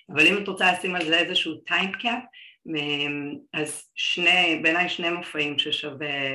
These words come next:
שווה כאילו להתעכב עליהם. אחד זה באמת בהתחלה, אוקיי? כי הכל עוד טרי, כי הכל עוד שם,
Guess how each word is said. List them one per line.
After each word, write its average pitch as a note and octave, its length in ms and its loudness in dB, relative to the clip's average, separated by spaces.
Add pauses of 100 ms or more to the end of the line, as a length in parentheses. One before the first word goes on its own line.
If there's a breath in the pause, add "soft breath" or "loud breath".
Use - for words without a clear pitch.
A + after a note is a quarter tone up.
(160)
שווה D3 340 2
כאילו C#3+ 420 -10 (120)
להתעכב D3 600 2
עליהם. C3+ 280 0 (280 loud breath)
אחד F#3 160 6
זה E3+ 100 2
באמת D#3 280 6
בהתחלה, D3 500 0 (480)
אוקיי? F3+ 240 0
כי E3 100 0
הכל D#3 260 0
עוד D3 180 -2
טרי, F#3 520 4 (1120 loud breath)
כי - 100 2
הכל D#3 300 2
עוד D3 120 -2
שם, G#3+ 360 4